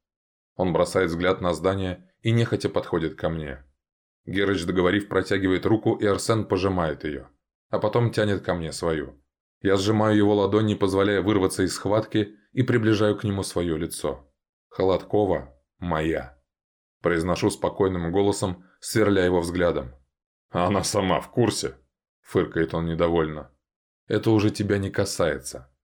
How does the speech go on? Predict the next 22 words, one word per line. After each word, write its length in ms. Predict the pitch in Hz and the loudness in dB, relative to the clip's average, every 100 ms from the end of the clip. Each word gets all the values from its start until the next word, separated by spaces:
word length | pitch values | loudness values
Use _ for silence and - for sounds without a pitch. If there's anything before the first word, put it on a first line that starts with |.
| _ _ _ | _ _ _
Арсен, 440 | - 107 - 101 95 | -4 -2 0 -2 0
увижу 400 | 123 117 127 110 | 2 4 6 6
рядом 280 | 104 95 95 | 4 2 0
с 100 | - | 0
ней, 420 | 117 123 123 - _ | 2 2 0 -8 _
не 160 | 104 | 0
обижайся. 760 | 104 95 85 80 69 - - - _ _ | 2 2 2 0 -2 -6 -14 -18 _ _
Я 200 | 98 101 | 0 0
предупредил". 800 | 98 92 82 82 78 67 65 _ _ _ _ _ | 2 0 0 -2 -4 -8 -10 _ _ _ _ _
"Ты 120 | 101 | -4
не 140 | 95 85 | -2 -2
охуел?" 600 | 78 - 87 80 87 90 _ _ _ _ _ | -2 -2 0 0 0 -2 _ _ _ _ _
осмелев, 560 | 98 - 98 90 85 - | -6 -4 0 0 0 -2
произносит 600 | 87 80 90 90 78 - - | 0 0 0 -2 -2 -6 -4
он 280 | 101 98 - _ | -2 -2 -10 _
и, 100 | - | -2
наконец, 380 | 110 117 113 107 | -2 0 -2 0
выдёргивает 580 | 104 98 107 104 104 101 | 0 2 2 2 2 2
свою 260 | - 101 95 | 2 2 2
ладонь 320 | 95 92 95 | 2 0 -2
из 160 | 92 85 | -4 -4
моей. 480 | 87 82 69 - | -2 -4 -6 -12